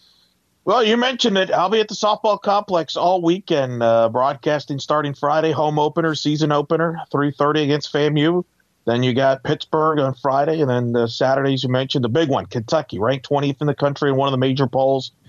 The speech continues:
That's a three thirty game. So for those U C F fans who are planning to go to the U C F basketball game against Connecticut, that's a six o'clock tip. So why don't you just swing by, check a little softball in the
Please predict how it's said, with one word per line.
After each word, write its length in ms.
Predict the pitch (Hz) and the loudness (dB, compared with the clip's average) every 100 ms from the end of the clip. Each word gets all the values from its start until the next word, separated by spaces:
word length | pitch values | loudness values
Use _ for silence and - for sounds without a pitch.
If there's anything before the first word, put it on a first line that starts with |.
| - - - | -20 -20 -4
That's 180 | 123 | -2
a 80 | 135 | -2
three 300 | - 143 151 | 0 0 0
thirty 340 | 143 165 170 143 | 0 0 0 0
game. 220 | 123 113 | -2 -2
So 160 | 135 | -4
for 140 | 123 127 | 0 2
those 220 | 131 139 | 2 2
U 100 | 147 | 0
C 220 | 143 156 | 0 0
F 140 | 156 156 | 0 0
fans 420 | 165 165 185 156 | 0 2 0 0
who 280 | 143 131 123 _ _ _ _ _ _ - | 2 2 -2 _ _ _ _ _ _ -4
are 120 | 131 | -4
planning 320 | 123 151 151 147 | -2 -2 -2 -2
to 60 | |
go 140 | 123 147 | 0 0
to 60 | |
the 80 | 135 | 2
U 80 | 147 | 0
C 160 | - | 0
F 80 | 139 | -2
basketball 560 | 135 143 147 - 139 135 | 0 0 0 -2 0 0
game 200 | 147 151 | -2 -2
against 420 | 127 139 135 - | -2 -2 -4 -6
Connecticut, 640 | 131 131 170 131 131 151 _ _ - - | -4 0 0 -2 -2 -2 _ _ -20 -4
that's 200 | 139 143 | -4 -2
a 60 | 147 | -6
six 340 | - 202 - | -2 -4 -2
o'clock 400 | 196 190 185 185 | -4 0 0 0
tip. 200 | 240 202 | -4 -2
So 140 | - | -2
why 100 | 135 | 0
don't 160 | 151 151 | 0 -2
you 60 | 151 | -4
just 180 | 151 | -4
swing 260 | - 151 160 | 0 0 2
by, 240 | 139 160 | 0 0
check 360 | 180 - 143 - | -2 -6 -6 -2
a 60 | 147 | 0
little 200 | 151 147 | 0 0
softball 540 | 156 143 - 160 160 | -2 -2 0 0 2
in 80 | 143 | 2
the 200 | 139 | -2